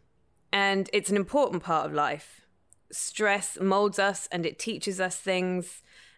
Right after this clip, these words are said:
and it evokes action in us.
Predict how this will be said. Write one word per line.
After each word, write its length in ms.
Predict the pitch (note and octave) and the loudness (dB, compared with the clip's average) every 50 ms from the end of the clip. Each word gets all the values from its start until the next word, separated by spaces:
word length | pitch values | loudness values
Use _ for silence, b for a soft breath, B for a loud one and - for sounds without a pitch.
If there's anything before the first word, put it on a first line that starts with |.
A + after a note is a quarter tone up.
| B B - | B B -2
and 500 | E3+ E3+ E3+ E3+ E3+ E3+ E3+ E3+ D#3 - _ - | 0 2 2 2 2 2 0 -2 -4 -8 _ -2
it 580 | - F3 - - - - - - - - - - _ _ _ _ _ _ _ - | 0 0 0 0 -2 -6 -8 -8 -6 -8 -10 -14 _ _ _ _ _ _ _ -4
evokes 380 | G3+ F3+ F#3+ F3+ F3 F3 - - - | -2 0 2 2 0 0 -2 -2 0
action 480 | G3 - - - - - F#3 F3+ F3+ | 0 0 0 -2 -2 -2 0 -2 -2
in 200 | - - E3+ E3+ | -2 -2 0 0
us. 520 | E3 D#3 D#3 D#3+ D#3+ - - - - - | 2 2 0 0 -4 -6 -10 -10 -10 -12